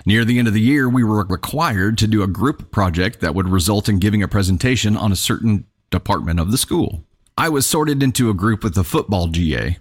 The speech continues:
we'll call him Jim. And once we sat down, he immediately proclaimed himself the group leader, which wasn't even a thing.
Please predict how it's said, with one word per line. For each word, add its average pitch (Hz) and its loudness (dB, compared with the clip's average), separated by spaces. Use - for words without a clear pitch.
we'll 95 0
call 80 0
him 78 2
Jim. 92 -2
And 110 2
once - 0
we 143 0
sat 127 -2
down, 139 0
he 113 4
immediately 127 2
proclaimed 147 -2
himself 113 0
the 120 -2
group 104 -2
leader, 90 -2
which - -4
wasn't 120 0
even 101 0
a 90 0
thing. - -4